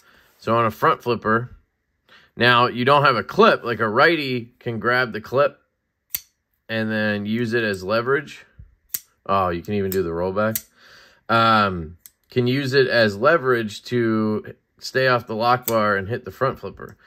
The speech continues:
As a lefty, you don't have the clip, but you can just wrap around the scale.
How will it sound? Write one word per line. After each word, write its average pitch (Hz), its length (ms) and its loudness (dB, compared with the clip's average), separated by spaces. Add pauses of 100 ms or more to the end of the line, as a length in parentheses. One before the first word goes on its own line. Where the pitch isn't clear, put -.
(340)
As 110 200 0
a 110 80 0
lefty, 147 420 2
you 135 160 -4
don't 139 180 0
have 131 160 2
the 110 120 -6
clip, 185 360 4
but 135 380 2
you 135 100 -8
can 131 200 -4
just 110 160 -6
wrap 120 320 0
around 120 260 -2
the 98 100 -8
scale. 117 640 -2